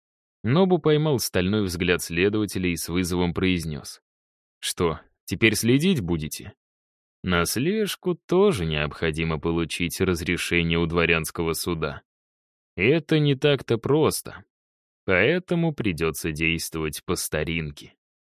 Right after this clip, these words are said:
Такишира подбросил в руке стальную зажигалку и, поймав её, добавил: «Подожду, когда вы ошибётесь». Стоило следователю Такишира покинуть дом Хасимота и удалиться на пару кварталов,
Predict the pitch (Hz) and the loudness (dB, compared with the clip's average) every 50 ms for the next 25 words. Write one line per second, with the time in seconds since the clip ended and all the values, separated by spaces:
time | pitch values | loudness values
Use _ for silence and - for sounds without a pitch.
0 | _ _ _ _ _ - - 101 - - 147 135 - 185 175 175 151 - 120 107 | _ _ _ _ _ -4 -4 -4 -2 0 -2 0 0 0 0 0 0 2 0 0
1 | 95 85 110 123 117 - 107 101 90 82 92 87 80 - 98 90 - - 87 85 | 0 0 0 0 0 0 0 0 0 0 0 -2 0 0 -2 -2 0 -2 -2 -2
2 | 82 85 87 87 85 80 78 78 80 80 82 110 127 135 127 - - 107 104 90 | 0 -2 -2 -2 -4 -4 -6 -6 -6 -4 -2 -2 0 -2 -2 -2 -2 -2 -2 0
3 | - 92 87 85 85 90 98 90 - 92 87 87 87 82 98 98 92 87 80 71 | 2 2 4 4 4 2 0 0 0 0 0 0 2 2 2 0 2 0 -2 -2
4 | 71 69 65 - - _ _ _ _ _ _ _ _ _ _ _ - 87 82 87 | -4 -8 -10 -14 -16 _ _ _ _ _ _ _ _ _ _ _ -2 0 2 4
5 | 90 95 98 107 110 127 151 151 139 127 127 113 107 107 107 131 135 123 101 87 | 4 4 2 2 2 2 2 2 2 2 2 2 2 2 2 4 4 4 2 2
6 | 85 90 98 98 90 78 - _ _ _ _ - 87 82 - - 87 80 78 87 | 2 2 2 2 0 -2 -4 _ _ _ _ -4 -2 -2 0 -2 -2 -2 2 2
7 | 92 92 85 - - - - - - - _ _ _ _ _ _ _ _ _ _ | 4 2 2 0 -6 -14 -14 -16 -18 -18 _ _ _ _ _ _ _ _ _ _
8 | _ _ _ _ _ _ _ _ _ _ _ _ _ _ _ - - - - 180 | _ _ _ _ _ _ _ _ _ _ _ _ _ _ _ -12 -10 -4 0 2
9 | 190 196 180 175 151 127 - 131 135 151 147 143 131 127 - 120 110 110 98 - | 4 4 4 4 2 2 0 0 0 2 4 4 4 4 2 2 2 2 2 2
10 | 117 95 - 107 101 - 135 139 143 127 - - 120 117 - - 165 131 92 85 | -2 0 0 -2 0 0 0 2 0 0 2 0 -2 -2 0 0 2 2 2 2
11 | 76 73 87 85 82 - - 87 - - 87 82 82 98 110 - - 98 98 92 | 0 0 0 -2 -2 -2 -2 -4 -2 -2 -2 -2 0 -2 0 0 2 2 2 2
12 | 90 87 82 104 123 113 - - 98 92 87 76 - 110 110 101 - - 98 90 | 2 2 0 0 -2 -2 -2 -2 0 0 0 0 0 0 0 0 -2 0 -2 -2
13 | - - - 131 143 147 135 120 - _ | -2 -2 -2 -2 0 0 -2 -4 -6 _